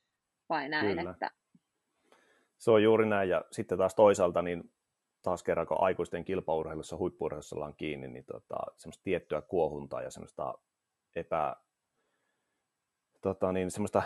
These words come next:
Speaker 2: epävarmuutta, epämukavuuttakin täytyy olla jossakin määrin. Semmoista kuohuntavaiheen on tärkeä vaihe joukkueen rakentumisen kannalta. Et totta kai mitä aiemmin, niin sitä parempi.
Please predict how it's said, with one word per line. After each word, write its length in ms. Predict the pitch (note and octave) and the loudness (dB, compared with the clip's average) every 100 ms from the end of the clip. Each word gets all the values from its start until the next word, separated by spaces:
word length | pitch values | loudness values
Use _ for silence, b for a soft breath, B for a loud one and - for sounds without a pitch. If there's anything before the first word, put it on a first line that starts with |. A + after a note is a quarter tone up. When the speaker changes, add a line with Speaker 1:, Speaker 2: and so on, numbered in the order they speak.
| - | 2
Speaker 2:
epävarmuutta, 1080 | A#2+ - G#2 F#2 E2+ G#2 G2+ F#2+ F2 - E2 | 4 8 8 6 2 4 4 4 0 0 -2
epämukavuuttakin 1160 | - G2+ F2+ F#2+ F2+ D#2+ D2+ D#2 - - D#2+ | 2 2 0 0 2 2 0 -4 -8 -10 -12
täytyy 380 | - D#2+ C#2+ C#2 | -2 -2 0 -4
olla 140 | C2 C#2 | -2 -4
jossakin 340 | C#2+ - C#2+ | -6 -12 -10
määrin. 240 | C#2+ C#2+ | -10 -10
Semmoista 240 | - E2 - | -12 -14 -8
kuohuntavaiheen 880 | - G2 E2 D#2+ D2 D2+ D2+ D#2 D2 | 4 4 4 0 -4 -2 -2 -4 -8
on 100 | D2+ | -2
tärkeä 480 | E2+ C#2+ - - C2 | -2 -2 -4 -8 -6
vaihe 280 | B1 B1+ | -6 -8
joukkueen 500 | B1 C#2+ D2 - C#2+ | -10 -10 -10 -8 -8
rakentumisen 540 | C2+ - D#2+ C#2 C#2+ C#2 | -6 -6 -8 -8 -14 -14
kannalta. 440 | - B1 C2 - - _ _ _ E2+ | -14 -16 -14 -16 -16 _ _ _ -20
Et 60 | - | -16
totta 220 | - - | -16 -12
kai 220 | D#2+ D#2 D2 - | -4 -4 -4 -10
mitä 300 | E2 E2 D#2+ | -10 -2 0
aiemmin, 560 | E2 F#2 E2 D#2 D2+ | 2 2 0 -4 -10
niin 80 | D2 | -12
sitä 160 | - E2 | -10 -6
parempi. 600 | E2+ D#2 C#2+ C2 C2 | -2 -2 -2 -8 -16